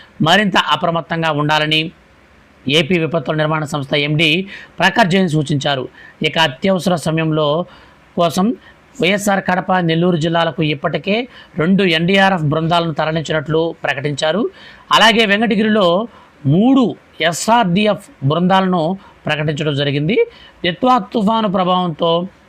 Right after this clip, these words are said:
రాయలసీమ, దక్షిణ కోస్తా జిల్లాలపై అధికంగా ఉండవచ్చన్న వాతావరణ శాఖ హెచ్చరికల నడుమ ప్రభుత్వం కూడా అప్రమత్తమైంది.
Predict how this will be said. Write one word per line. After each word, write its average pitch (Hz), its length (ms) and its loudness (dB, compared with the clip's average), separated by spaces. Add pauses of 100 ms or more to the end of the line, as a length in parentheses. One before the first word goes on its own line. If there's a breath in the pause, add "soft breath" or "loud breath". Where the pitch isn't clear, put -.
(120)
రాయలసీమ, 170 680 2
దక్షిణ 160 320 -2
కోస్తా 151 320 -2
జిల్లాలపై 147 600 -2 (360 loud breath)
అధికంగా 185 480 0
ఉండవచ్చన్న 156 840 -2 (520 loud breath)
వాతావరణ 165 420 0
శాఖ 151 300 -4
హెచ్చరికల 147 480 -4
నడుమ 143 460 0 (360 loud breath)
ప్రభుత్వం 202 400 2
కూడా 180 160 2
అప్రమత్తమైంది. 156 760 -2